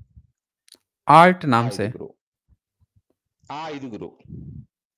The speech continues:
Speaker 1: अच्छा, ओके,
Speaker 2: Those
Speaker 1: ओके।
Speaker 2: five, those five in Telugu, those five in Telugu, वो पांच।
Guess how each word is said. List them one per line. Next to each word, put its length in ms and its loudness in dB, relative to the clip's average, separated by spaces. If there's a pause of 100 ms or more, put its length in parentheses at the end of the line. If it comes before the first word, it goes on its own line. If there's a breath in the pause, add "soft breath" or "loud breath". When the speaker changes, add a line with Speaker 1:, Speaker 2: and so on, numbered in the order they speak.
Speaker 1:
अच्छा, 440 -6
ओके, 300 -6
Speaker 2:
Those 260 -12
Speaker 1:
ओके। 160 -12
Speaker 2:
five, 280 -14
those 260 -16
five 400 -18
in 120 -16
Telugu, 260 -14 (380)
those 320 -16
five 220 -14 (240)
in 180 -16
Telugu, 280 -14 (160)
वो 380 -16
पांच। 540 -16